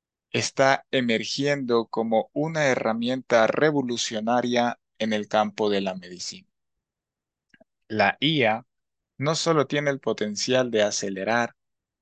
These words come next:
y mejorar la precisión del diagnóstico,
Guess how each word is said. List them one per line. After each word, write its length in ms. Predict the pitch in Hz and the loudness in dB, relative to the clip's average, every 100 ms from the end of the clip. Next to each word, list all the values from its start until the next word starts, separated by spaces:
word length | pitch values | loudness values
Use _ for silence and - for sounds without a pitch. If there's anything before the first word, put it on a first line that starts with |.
| - | -8
y 120 | 113 | -4
mejorar 560 | 101 98 101 104 117 | -4 -4 -2 2 2
la 160 | 117 107 | 2 -2
precisión 640 | - 101 - 98 110 107 | -4 -8 -8 -8 -4 -4
del 200 | 107 101 | -4 -4
diagnóstico, 840 | 101 95 101 95 - - - - _ | -4 -8 -8 -12 -12 -20 -16 -18 _